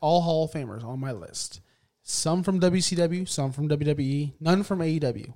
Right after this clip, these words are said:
zero from A E W. I did the same thing. I went, "What did I pop for the most, either as a child or as an adult, or what did I want the most, or what surprised me? The, like, what was the coolest surprise?"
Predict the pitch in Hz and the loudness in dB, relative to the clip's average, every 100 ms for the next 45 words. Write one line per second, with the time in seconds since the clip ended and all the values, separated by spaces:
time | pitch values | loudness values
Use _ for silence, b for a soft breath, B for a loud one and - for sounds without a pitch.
0 | _ 139 160 135 98 110 120 117 120 107 | _ 0 2 2 0 -8 -8 -6 -8 -8
1 | - - _ _ _ - 185 214 208 202 | -12 -18 _ _ _ 0 4 6 4 2
2 | 180 196 120 127 151 147 165 - 151 165 | 0 -2 -4 -2 -2 -4 -8 -18 0 2
3 | 190 190 180 170 151 - 147 131 131 117 | 4 2 2 2 2 2 2 2 2 0
4 | 110 156 135 131 127 139 143 139 131 127 | -2 -2 0 0 -2 0 2 2 0 -4
5 | - 131 131 123 127 127 127 120 - - | -4 -2 0 0 -2 2 2 0 -4 -6
6 | 131 127 123 - b b b 165 165 151 | -2 -2 -2 -6 b b b 2 6 6
7 | 143 143 143 151 135 135 139 127 135 170 | 6 4 0 0 2 2 0 -2 4 4
8 | 170 175 - 147 143 143 143 139 - 156 | 4 0 -2 0 0 0 -2 -4 -10 -10
9 | 143 151 156 156 - 151 143 143 139 127 | -2 0 2 0 -2 0 0 -2 0 0
10 | 120 127 | -2 -6